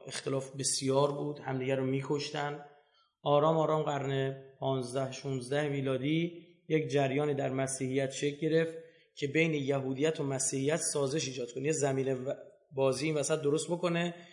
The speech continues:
که از این جهت که یهودی‌ها یه خورده به مسیحی‌ها نزدیک بشن، یعنی اونا بیان جلو، دقیقاً عکس شد، مسیحی‌ها اومدن اونجا قرار گرفتن، مسیحیت پروتستانی شکل گرفت. در این بیشک،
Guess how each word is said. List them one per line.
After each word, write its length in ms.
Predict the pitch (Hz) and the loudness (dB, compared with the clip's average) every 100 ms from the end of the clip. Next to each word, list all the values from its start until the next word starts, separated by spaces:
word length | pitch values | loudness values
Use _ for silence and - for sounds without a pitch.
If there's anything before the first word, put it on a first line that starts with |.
| - - _ _ | -20 -20 _ _
که 360 | - 151 139 - | 2 4 4 0
از 240 | 143 135 170 | -2 -2 0
این 140 | 170 | 0
جهت 360 | 143 143 139 - | 2 0 -2 -4
که 400 | 143 131 131 131 - _ _ _ _ _ _ | -2 0 -2 -6 -18 _ _ _ _ _ _
یهودی‌ها 680 | 139 131 143 143 143 139 165 | -4 2 2 2 2 6 6
یه 180 | 175 180 | 6 2
خورده 340 | 185 165 156 | 2 2 4
به 80 | 175 | 4
مسیحی‌ها 500 | 165 147 - 143 147 | 2 0 0 0 2
نزدیک 540 | 160 143 123 123 135 147 | 2 2 0 -4 -4 -4
بشن، 320 | 131 147 151 | -2 -2 -2
یعنی 120 | 147 | 0
اونا 240 | 156 151 160 | 2 4 4
بیان 260 | 139 135 | 4 2
جلو، 320 | 127 143 165 170 - - | 2 4 4 2 -6 -2
دقیقاً 240 | 151 147 165 | 2 4 4
عکس 360 | 185 151 135 | 4 2 2
شد، 200 | - 123 | -6 -2
مسیحی‌ها 520 | 135 151 - 156 160 | 0 2 4 6 8
اومدن 300 | 143 127 123 | 6 4 -2
اونجا 440 | 123 117 123 131 - - _ _ _ - | -2 -2 -4 -4 -12 -20 _ _ _ 0
قرار 260 | 135 135 | 2 4
گرفتن، 280 | 139 160 175 | 2 2 2
مسیحیت 420 | 165 147 151 156 | 0 0 -2 -2
پروتستانی 500 | 147 139 139 - 143 | -2 -2 -4 -4 -2
شکل 200 | - 160 | -2 -2
گرفت. 280 | 175 175 180 180 - - - | 0 2 2 0 -8 -12 -2
در 240 | 160 147 160 | 4 4 4
این 300 | 170 160 143 | 2 0 0
بیشک، 720 | 170 202 196 - 196 190 | 2 4 2 2 2 2